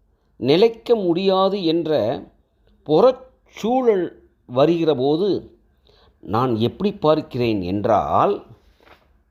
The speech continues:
மூட நம்பிக்கை ஒழிப்பாகட்டும்,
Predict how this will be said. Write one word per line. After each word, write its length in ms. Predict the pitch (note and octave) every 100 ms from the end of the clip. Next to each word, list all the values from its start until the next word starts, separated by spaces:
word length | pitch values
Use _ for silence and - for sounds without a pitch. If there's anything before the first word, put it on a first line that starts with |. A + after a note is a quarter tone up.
| _ _ _ _ - - - - - - - - - - -
மூட 460 | B2 D3+ A#3+ A#3+ A#3
நம்பிக்கை 840 | D#3+ E3 F3 G#3+ - - F3 E3 - -
ஒழிப்பாகட்டும், 1200 | D3+ G#3 A3+ G3 F3+ C#3 G#2 - F#2+ G#2 F3+ -